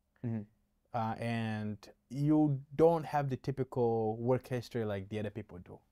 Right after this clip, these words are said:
Speaker 1: Yeah.
Speaker 2: How does that goes into play?
Speaker 1: So that's another qualifying aspect that we would have to look at.
Speaker 2: Mm-hmm.
Speaker 1: Um, you own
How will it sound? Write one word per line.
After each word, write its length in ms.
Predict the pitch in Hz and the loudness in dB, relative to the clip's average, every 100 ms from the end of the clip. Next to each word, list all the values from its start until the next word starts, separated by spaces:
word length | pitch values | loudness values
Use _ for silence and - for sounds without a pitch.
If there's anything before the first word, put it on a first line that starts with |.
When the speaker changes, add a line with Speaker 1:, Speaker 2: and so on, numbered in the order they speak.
| _ - | _ -4
Speaker 1:
Yeah. 160 | 107 - _ _ _ _ _ _ | -2 -2 _ _ _ _ _ _
Speaker 2:
How 500 | - 143 143 143 139 127 | -2 4 8 8 6 2
does 200 | 127 117 | -2 0
that 160 | 131 113 | 0 0
goes 240 | 120 117 | 0 0
into 200 | 107 104 | -4 -8
play? 360 | 101 107 98 98 _ _ _ - _ _ _ _ | -10 -6 -6 -8 _ _ _ -20 _ _ _ _
Speaker 1:
So 280 | - - 151 | -4 6 8
that's 220 | 127 127 | 8 8
another 280 | 139 127 127 | 4 6 4
qualifying 600 | 117 123 117 113 117 110 | 4 6 8 6 2 2
aspect 500 | 110 110 - 107 101 | 0 0 0 -4 -2
that 80 | 113 | -4
we 60 | 110 | -2
would 80 | 107 | 0
have 140 | 107 104 | -2 -2
to 60 | |
look 220 | 101 110 | -4 -4
at. 240 | 90 71 - _ | -4 -4 -8 _
Speaker 2:
Mm-hmm. 380 | 139 113 107 110 | -6 -4 -6 -2
Speaker 1:
Um, 340 | 117 110 107 104 | 2 2 2 2
you 260 | 117 156 | 2 2
own 540 | 139 135 135 131 127 | 4 4 6 6 4